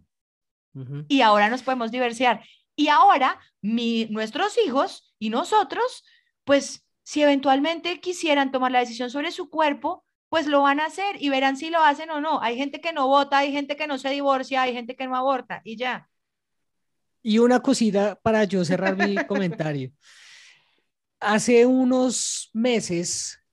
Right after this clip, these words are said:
Speaker 1: el ministro de Defensa, Molano, hablaba o calificaba de maquinitas de guerras a niños y
Speaker 2: Ujú.
Speaker 1: menores que estaban en campos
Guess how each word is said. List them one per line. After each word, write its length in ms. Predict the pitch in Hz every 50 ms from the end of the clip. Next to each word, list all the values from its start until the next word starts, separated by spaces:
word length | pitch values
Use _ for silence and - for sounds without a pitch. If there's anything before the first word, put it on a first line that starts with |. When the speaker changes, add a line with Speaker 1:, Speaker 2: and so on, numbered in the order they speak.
| _
Speaker 1:
el 640 | - 175 175 175 180 175 165 165 160 156 147 - _ -
ministro 480 | 175 175 175 170 175 165 - - 202
de 80 | 214 220
Defensa, 460 | 214 180 - 190 170 170 147 185 185
Molano, 600 | 190 202 214 208 208 202 185 160 156 156 160 - _ _ _ _ _ _ _ _ _ _ _ _
hablaba 480 | - 180 180 170 180 185 180 185 185 190
o 80 | 190 190
calificaba 680 | 214 208 202 202 - 185 160 - 170 156 151 160 175
de 80 | 185
maquinitas 560 | 196 202 190 196 - 185 160 151 151 165 165 156
de 120 | 190 185
guerras 600 | 175 170 160 156 151 160 165 170 165 - - _ _ -
a 420 | - 190 190 190 185 185 170 - - _ _ _ _ _
niños 880 | - 175 190 214 233 233 220 208 202 208 208 190 - - - - - _ _ _ _ _ _ _ -
y 80 | 175
Speaker 2:
Ujú. 60 | 165 165
Speaker 1:
menores 540 | 160 165 175 190 196 190 180 180 180 -
que 320 | _ - 180 170 160 156 147
estaban 540 | 147 - - - 170 170 170 175 180 185 190
en 100 | 185 180
campos 580 | 180 180 160 165 160 - 165 170 170 - -